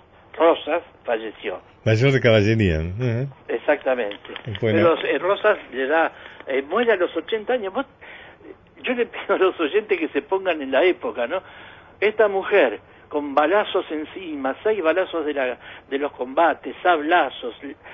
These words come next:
Speaker 1: latigazos, este, habiendo
Speaker 2: Penurias,
Speaker 1: partido a pie
Speaker 2: penurias.
Speaker 1: hasta, hasta, hasta el Alto Perú y vuelto hasta Buenos Aires. Eh, muere a los ochenta años y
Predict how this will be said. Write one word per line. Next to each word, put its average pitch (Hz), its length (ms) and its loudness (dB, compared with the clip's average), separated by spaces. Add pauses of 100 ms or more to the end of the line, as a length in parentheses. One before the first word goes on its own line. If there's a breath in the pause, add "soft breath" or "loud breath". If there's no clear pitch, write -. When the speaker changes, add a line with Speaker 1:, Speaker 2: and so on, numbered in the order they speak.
(120 loud breath)
Speaker 1:
latigazos, 165 920 -2 (380 loud breath)
este, 139 560 -6
habiendo 190 560 0 (420)
Speaker 2:
Penurias, 143 580 10
Speaker 1:
partido 87 60 -8
a - 20 -6
pie - 120 -8
Speaker 2:
penurias. 117 560 6
Speaker 1:
hasta, 151 160 0
hasta, 151 300 0
hasta 160 140 -6
el 165 80 -2
Alto 190 280 -2
Perú 220 320 -4
y 143 120 -8
vuelto 214 380 2
hasta 175 160 -2
Buenos 135 360 -6
Aires. 127 420 -6 (480 loud breath)
Eh, 139 160 -2
muere 214 280 0
a 202 40 2
los 180 180 -2
ochenta 196 500 -2
años 214 300 -6 (400 soft breath)
y 139 120 -8